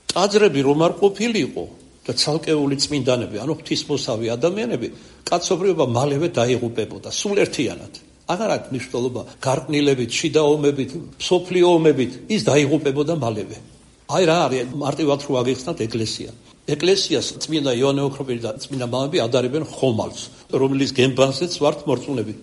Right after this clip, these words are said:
ეს ქრისტეს ეკლესია, ეს ქრისტეს ხომალდია, მესაჭე ქრისტეა.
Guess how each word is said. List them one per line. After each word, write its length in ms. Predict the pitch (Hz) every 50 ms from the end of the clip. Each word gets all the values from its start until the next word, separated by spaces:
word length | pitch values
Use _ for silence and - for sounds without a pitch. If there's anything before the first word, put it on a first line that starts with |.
| - - -
ეს 180 | - 165 165 -
ქრისტეს 460 | - - 208 196 - - 208 - -
ეკლესია, 560 | 170 151 156 147 147 139 143 - 143 107 95
ეს 160 | 104 139 165 160
ქრისტეს 440 | - - 214 208 208 - 208 170 -
ხომალდია, 580 | - 175 165 147 151 139 120 120 117 113 117
მესაჭე 480 | 139 190 233 240 - - - - - 117
ქრისტეა. 520 | - - - 196 175 - - - 113 87